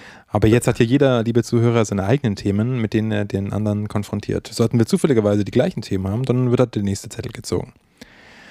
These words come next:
So, Elias, jetzt hab ich dir ungefähr zwölf Sekunden gegeben, äh, den Zettel zu ziehen mit meiner wahnsinnig professionellen Überleitung und, äh,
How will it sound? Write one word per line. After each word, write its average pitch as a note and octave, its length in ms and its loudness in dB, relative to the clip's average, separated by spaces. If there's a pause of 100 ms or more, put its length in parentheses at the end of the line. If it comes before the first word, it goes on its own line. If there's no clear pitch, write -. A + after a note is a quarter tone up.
(140)
So, - 100 0
Elias, A2+ 300 4
jetzt - 120 -6
hab A#2+ 120 0
ich - 80 -8
dir A2+ 160 4
ungefähr A2+ 440 2 (140)
zwölf - 300 0
Sekunden C3+ 280 -2
gegeben, G#2 500 -2 (140)
äh, A2+ 360 0
den G#2 180 -4
Zettel A2+ 220 -8
zu - 100 -8
ziehen G#2+ 220 0
mit G#2 100 -4
meiner G2 420 0
wahnsinnig G#2 460 -2 (300)
professionellen G#2+ 880 0
Überleitung A#2+ 720 -2
und, G#2+ 240 -6
äh, G#2 180 -4